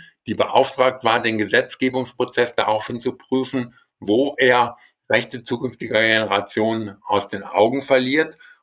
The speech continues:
und die sogar mit einem Vetorecht ausgestattet war, solche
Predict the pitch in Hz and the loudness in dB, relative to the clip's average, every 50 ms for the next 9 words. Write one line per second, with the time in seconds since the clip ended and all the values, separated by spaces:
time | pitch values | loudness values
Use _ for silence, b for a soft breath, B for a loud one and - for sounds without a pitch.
0 | b - 117 117 117 123 127 131 120 117 131 127 123 120 117 123 117 110 95 87 | b -6 -4 -4 -4 -4 -4 -4 -2 0 -2 -2 -2 -2 -2 -2 -2 -2 -4 -4
1 | - - 110 143 165 165 - 156 135 139 139 123 - _ - - - 104 104 - | -4 -2 -2 -2 -2 -2 -6 -8 -2 -2 -2 -2 -2 _ -18 -10 -4 -4 -4 -4
2 | - - - - - - - - - - _ _ - 95 95 110 135 156 - b | -4 -10 -10 -10 -10 -16 -16 -18 -20 -20 _ _ -8 -4 -2 -2 -2 -4 -6 b
3 | b b b b b b b b - 113 110 123 - - 139 135 135 | b b b b b b b b 2 4 4 4 4 2 0 0 0